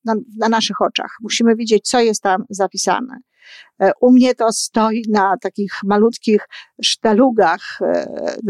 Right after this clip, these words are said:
tak, żeby mogła w każdej chwili mieć to przed oczami, żeby mogła w każdej chwili na to zerknąć, choć taki kalendarz, no, miesięczny jest jakby pod biurkiem. Moje biurko jest szklane, więc też go widzę,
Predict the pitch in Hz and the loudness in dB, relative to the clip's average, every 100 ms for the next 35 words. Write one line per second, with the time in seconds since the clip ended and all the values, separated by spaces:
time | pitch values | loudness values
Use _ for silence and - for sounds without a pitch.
0 | 175 214 208 185 202 202 196 202 202 190 | -4 -2 -4 -4 -4 -2 -2 -2 0 -2
1 | - 202 202 233 - 202 214 208 - - | -2 -4 -2 -4 -4 -6 -6 -8 -14 -20
2 | _ 208 214 - 202 - 202 190 - 202 | _ 0 2 2 0 0 -2 -2 -2 -2
3 | 196 202 180 185 190 190 180 185 190 196 | 0 -2 -2 -4 -4 -2 -2 -2 -2 -4
4 | 196 202 190 240 226 294 175 185 165 - | -6 -6 -6 -2 -2 -4 -2 -2 -2 -2
5 | 262 - 330 254 - - 277 262 - 226 | -2 0 0 0 0 -2 -4 -4 -4 0
6 | 247 240 196 185 185 175 190 190 208 185 | 4 4 2 -2 -6 -4 -4 -2 0 0
7 | - 214 269 - _ _ _ - 240 262 | -2 0 0 -2 _ _ _ -2 0 2
8 | - 196 202 208 214 208 - 220 226 185 | 0 -2 -2 0 0 0 -2 0 4 2
9 | - 165 185 196 214 196 190 170 - 254 | 2 -4 0 0 0 0 0 0 -2 2
10 | 233 190 196 - 240 226 208 190 190 196 | 0 0 -2 0 0 2 0 0 -4 0
11 | 233 262 | 2 2